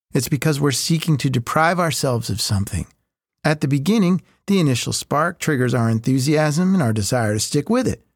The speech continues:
for a while. When the newness wears off and we encounter the rough patches, or when we fall off the wagon, what empowers us to keep going? This is what fascinates me.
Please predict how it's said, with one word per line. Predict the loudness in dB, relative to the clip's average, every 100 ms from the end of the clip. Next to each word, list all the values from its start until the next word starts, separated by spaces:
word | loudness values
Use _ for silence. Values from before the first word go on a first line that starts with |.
| _ -8
for | -4
a | -4
while. | -4 -6 -4 -4 -6 _ _ _ _ _
When | 2 4
the | 4
newness | 4 2 0 0
wears | 0 2
off | 2 0 -2 -8 _ 0
and | 2
we | 2
encounter | 2 0 2 2
the | 2
rough | 2 0
patches, | 0 0 0 -2 -4 -6 -2
or | 2 2 2
when | 2
we | 2
fall | 2 0 0
off | 0
the | 0
wagon, | 0 2 0 0 -2 -6 _ _ _ _ _
what | 0 2
empowers | 2 0 -2 0 0 0
us | -2 -4 -8
to | -8
keep | -4 -2 -2 0
going? | 0 2 2 0 -4 _ _ _ _ _ _ _ _ _
This | -2 0
is | 0 0
what | 0 -2
fascinates | 0 0 0 0 -2 -2 -4
me. | -6 -8